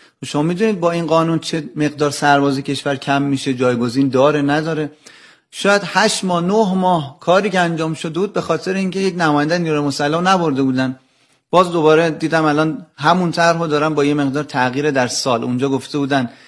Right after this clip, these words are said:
سی سال دو فرزند، الان گفتن سی و پنج سال دو فرزند. حالا امیدوارم این دفعه نماینده نیروی مسلح در مثلاً کمیسیون مربوطه رفته باشه و نظر کارشناسی شده باشه. از این دست قوانین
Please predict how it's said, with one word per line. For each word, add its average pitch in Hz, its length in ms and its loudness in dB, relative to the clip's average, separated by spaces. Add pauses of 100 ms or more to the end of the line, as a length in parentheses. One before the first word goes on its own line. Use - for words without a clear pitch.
(120)
سی - 280 -4
سال 156 280 0
دو 190 100 0
فرزند، 175 500 2
الان 151 240 0
گفتن 156 280 -2
سی 156 180 -4
و 135 60 2
پنج 123 280 -2
سال 131 220 0
دو 113 80 -4
فرزند. 107 400 -10 (300)
حالا 151 120 4
امیدوارم 151 460 2
این 160 100 -2
دفعه 175 440 -2 (440)
نماینده 135 540 4
نیروی 147 220 0
مسلح 143 560 0 (320)
در 131 280 0 (160)
مثلاً 139 220 -8
کمیسیون 139 440 -2
مربوطه 139 420 2
رفته 165 340 -2
باشه 190 280 -4
و 185 60 0
نظر 160 340 2
کارشناسی 139 640 -2
شده 139 240 -4
باشه. 120 280 -6
از 156 180 -2
این 208 120 -6
دست 185 400 -6
قوانین 147 600 -2